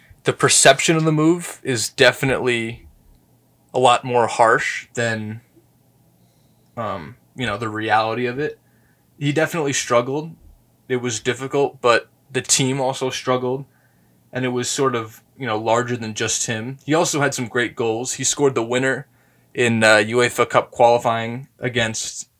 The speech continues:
Torino in the, uh, at the Stadio Comunale, which is a huge derby and was even bigger back then. Um, he scored a beautiful chip in a three one victory against Napoli, who were the champions that year,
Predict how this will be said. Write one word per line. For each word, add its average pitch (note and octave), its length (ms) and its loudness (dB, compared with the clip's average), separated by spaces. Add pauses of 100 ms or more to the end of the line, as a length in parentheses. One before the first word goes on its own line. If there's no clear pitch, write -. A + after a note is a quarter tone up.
(160)
Torino A#2+ 560 -2 (560)
in B2 220 -6
the, A2+ 220 -4
uh, G#2+ 200 0 (160)
at B2 100 0
the A#2+ 80 -8
Stadio A#2 340 0
Comunale, A2+ 680 -2 (420)
which B2 180 -4
is A#2 120 -4
a A#2+ 40 -4
huge C3 360 -2
derby A2 340 4
and A2+ 140 -2
was A2+ 120 -2
even A2+ 200 -2
bigger A#2 260 -2
back G#2 260 -4
then. A2+ 300 -4 (640)
Um, A#2 420 0
he D3 140 -6
scored C3+ 560 0 (440)
a B2 80 -8
beautiful D3 440 2
chip - 420 0 (180)
in B2+ 160 -2
a A2+ 80 -2
three C#3 220 -2
one C3+ 240 0
victory B2 680 -4 (280)
against C3 400 2
Napoli, A2+ 640 2
who C3 160 -2
were B2 160 2
the A#2+ 120 -4
champions A#2+ 500 2
that G#2 160 0
year, G2 320 -2